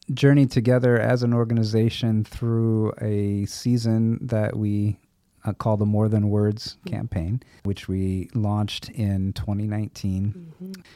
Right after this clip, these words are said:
Speaker 1: with great hopes and dreams and aspirations
Speaker 2: <laughs>
Speaker 1: and not any idea that pandemics were still things that could happen. But the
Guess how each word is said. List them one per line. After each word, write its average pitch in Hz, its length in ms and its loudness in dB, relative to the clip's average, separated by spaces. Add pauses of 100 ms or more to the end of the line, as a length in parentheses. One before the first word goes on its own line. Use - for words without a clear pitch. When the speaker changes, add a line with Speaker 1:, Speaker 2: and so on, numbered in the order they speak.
(140)
Speaker 1:
with - 140 -4
great 156 300 6
hopes 160 320 4
and 156 100 6
dreams 147 300 4
and 143 100 2
aspirations 139 920 0
Speaker 2:
<laughs> 254 120 -4
Speaker 1:
and 113 560 0
not 123 320 0
any 123 240 2
idea 117 380 2
that 107 200 -2
pandemics 110 540 0
were 110 120 0
still 117 200 -2
things 113 300 0
that 113 120 0
could 107 120 -2
happen. 117 400 -2
But 107 240 -2
the 107 360 0